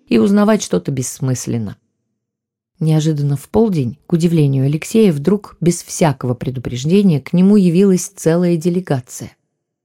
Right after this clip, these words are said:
Оба доктора, мама, еще один незнакомый врач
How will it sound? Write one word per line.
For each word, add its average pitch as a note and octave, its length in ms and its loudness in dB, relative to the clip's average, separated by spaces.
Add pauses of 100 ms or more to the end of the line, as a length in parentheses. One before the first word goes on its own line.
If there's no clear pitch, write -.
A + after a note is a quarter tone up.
(100)
Оба F3 240 2
доктора, E3+ 600 -4 (180)
мама, D3+ 600 -2 (460)
еще D#3 300 -2
один D3+ 440 2
незнакомый D3+ 680 0
врач C#3 500 -6